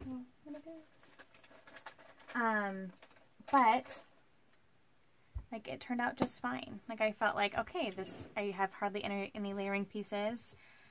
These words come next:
And the blue in the co-, picture ended up being different than the blue in this paper, and so that didn't work, and I'm not gonna be able to use that.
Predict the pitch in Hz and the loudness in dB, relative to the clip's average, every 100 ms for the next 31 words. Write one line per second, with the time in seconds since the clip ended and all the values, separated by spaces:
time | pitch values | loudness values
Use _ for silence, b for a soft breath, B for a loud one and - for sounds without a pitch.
0 | b b b 208 196 185 185 180 180 180 | b b b -2 0 2 2 0 -2 -4
1 | - - - - _ _ - - _ _ | -4 -6 -10 -18 _ _ -20 -20 _ _
2 | _ _ _ - - _ _ - _ _ | _ _ _ -20 -20 _ _ -20 _ _
3 | _ _ - 208 185 196 190 190 202 202 | _ _ -8 -4 -2 2 6 6 6 4
4 | - - - - - 226 - 214 202 196 | 0 -8 -12 -16 -2 2 4 4 2 2
5 | 190 185 - 185 185 180 180 - 302 285 | 0 -2 -2 2 2 0 -4 -8 -8 2
6 | 285 277 269 240 - 226 247 233 233 233 | 8 12 10 8 4 4 4 -4 2 6
7 | 226 233 226 190 190 190 180 180 233 226 | 8 6 4 4 4 0 0 -2 -2 0
8 | 233 233 233 | 2 4 4